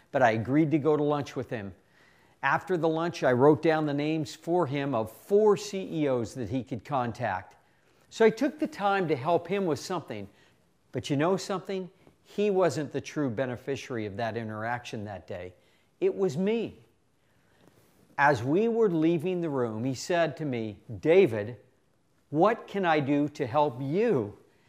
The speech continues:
And I says, "Oh no, I'm busy. I've got a million things to do. Good luck to you on your job search." And I walked a few steps further and he grabbed me and he says, "No, David, what can I do for you?"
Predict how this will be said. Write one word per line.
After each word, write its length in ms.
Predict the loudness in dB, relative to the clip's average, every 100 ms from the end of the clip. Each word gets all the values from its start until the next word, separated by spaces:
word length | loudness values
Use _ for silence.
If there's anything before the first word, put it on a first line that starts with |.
| _
And 80 | 0
I 60 | 2
says, 200 | 4 4
"Oh 240 | 4 4
no, 440 | 4 6 6 4 -2 -16 -8
I'm 220 | -4 2
busy. 540 | 4 4 6 4 4 -6 -12 -4
I've 120 | 0
got 180 | 2 2
a 40 |
million 380 | 2 2 2 0
things 320 | -2 -6 -6
to 120 | -6
do. 460 | 0 4 4 2 -4 -20 -20 _ -4 8
Good 180 | 8
luck 320 | 10 6 4 0
to 100 | 0
you 180 | 0 0
on 140 | -2
your 100 | -4
job 360 | 0 2 2 0
search." 440 | -6 -6 -8 -20 _ _ _ _ _ _ -4
And 120 | 0
I 80 | 2
walked 380 | 6 6 4 0
a 40 |
few 240 | -4 -4
steps 320 | -4 0 -2 -2
further 440 | -2 0 0 -2
and 120 | -2
he 80 | -4
grabbed 540 | -4 0 4 4 4
me 80 | 0
and 80 | -2
he 80 | -2
says, 240 | -4 -4
"No, 340 | 2 6 8 8
David, 420 | 4 4 0 -4 -14 _ -20 _
what 580 | -8 4 10 10 8 0
can 160 | -4 2
I 120 | 4
do 320 | 4 4 4
for 220 | 2 -2 0
you?" 420 | 4 4 2